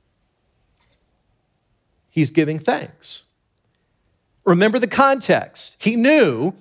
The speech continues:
that within twenty-four hours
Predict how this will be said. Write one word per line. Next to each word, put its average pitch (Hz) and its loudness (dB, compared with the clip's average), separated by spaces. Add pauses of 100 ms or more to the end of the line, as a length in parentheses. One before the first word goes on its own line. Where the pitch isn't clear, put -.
(500)
that 214 4
within 208 -2
twenty-four 262 2
hours 165 0